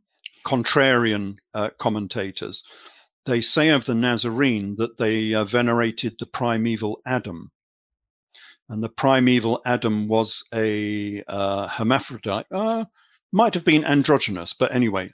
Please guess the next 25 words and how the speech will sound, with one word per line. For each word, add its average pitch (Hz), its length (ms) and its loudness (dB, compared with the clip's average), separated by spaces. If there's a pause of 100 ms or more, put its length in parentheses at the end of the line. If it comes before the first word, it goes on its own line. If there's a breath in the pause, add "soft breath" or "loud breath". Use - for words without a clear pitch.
um, 110 300 -2
I 120 80 -4
think - 180 -4
they 117 100 -2
say 110 220 0
hermaphrodite. 98 680 -6 (680 loud breath)
Um, 120 440 4
so 117 340 6
a, 117 240 4
a 120 80 -4
non-male 120 1040 2
and 117 160 2
non-female 113 1040 0 (300)
ancestor. - 760 0 (760 loud breath)
Um, 120 500 2 (140)
I 202 160 2
get 285 200 -4
the 233 80 0
feeling 143 460 2
that 135 140 -2
when 131 180 4
they're 127 100 4
talking 135 520 0
about 101 420 -4
that, 87 320 -12